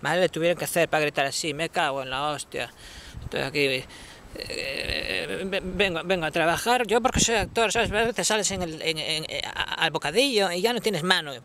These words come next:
para comerte el bocadillo. ¿Sabes lo que pasa con lo de ser actor? Que te, te, te pagan dietas,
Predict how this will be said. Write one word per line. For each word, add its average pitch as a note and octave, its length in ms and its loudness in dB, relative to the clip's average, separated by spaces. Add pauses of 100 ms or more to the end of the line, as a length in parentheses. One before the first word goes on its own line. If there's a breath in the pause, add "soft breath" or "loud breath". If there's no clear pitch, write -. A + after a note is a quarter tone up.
(120)
para D3+ 80 -2
comerte D3+ 340 -2
el D3+ 40 0
bocadillo. D3 500 0
¿Sabes F#3+ 260 0
lo F#3+ 60 -2
que F#3 80 -6
pasa F#3 300 -2
con D3+ 100 -6
lo D3+ 60 -4
de C#3 80 -4
ser D#3 180 -2
actor? C3+ 400 0 (680 loud breath)
Que A2 340 -8 (420)
te, A2+ 80 -12
te, - 60 -16 (140)
te - 80 -8
pagan A#2+ 760 -4
dietas, C#4 640 2